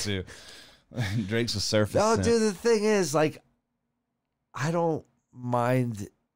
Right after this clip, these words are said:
Speaker 2: it.
Speaker 1: Ah, it's so bad, dude.
Speaker 2: Like, I don't mind it. I,
Speaker 1: The
Speaker 2: I
Speaker 1: only, the last time I
Speaker 2: I
Speaker 1: tried
Speaker 2: don't,
Speaker 1: to go out
Speaker 2: I
Speaker 1: for
Speaker 2: don't
Speaker 1: New Year's
Speaker 2: want
Speaker 1: was in
Speaker 2: to
Speaker 1: New
Speaker 2: do
Speaker 1: York, in Kingston.
Speaker 2: I, I,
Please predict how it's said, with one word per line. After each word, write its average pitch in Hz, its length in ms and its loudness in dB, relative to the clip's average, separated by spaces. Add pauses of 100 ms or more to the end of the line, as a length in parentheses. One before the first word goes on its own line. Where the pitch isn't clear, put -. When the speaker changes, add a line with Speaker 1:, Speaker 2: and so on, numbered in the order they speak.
Speaker 2:
it. 113 380 0 (560)
Speaker 1:
Ah, - 180 -8
it's - 120 -12
so 110 380 -6
bad, 98 440 -8
dude. 95 320 -8
Speaker 2:
Like, 127 440 -2 (640)
I 120 100 -2
don't 139 320 0
mind 95 320 -4
it. - 140 -10 (100)
I, 107 120 -2
Speaker 1:
The 107 80 0
Speaker 2:
I 131 120 2
Speaker 1:
only, 175 180 2
the 151 140 0
last 139 360 -2
time 160 220 -2
I 170 60 2
Speaker 2:
I 208 40 2
Speaker 1:
tried 240 120 4
Speaker 2:
don't, 131 80 2
Speaker 1:
to 135 80 0
go 123 120 2
out 117 100 2
Speaker 2:
I 175 40 0
Speaker 1:
for 190 60 2
Speaker 2:
don't 113 120 2
Speaker 1:
New 110 60 2
Year's 110 140 2
Speaker 2:
want 151 140 2
Speaker 1:
was 85 120 -2
in 95 60 0
Speaker 2:
to 92 80 2
Speaker 1:
New 92 60 0
Speaker 2:
do 90 40 0
Speaker 1:
York, 85 400 -4 (760)
in 107 140 -10
Kingston. 87 600 -12 (460)
Speaker 2:
I, 175 280 -2
I, 165 260 -2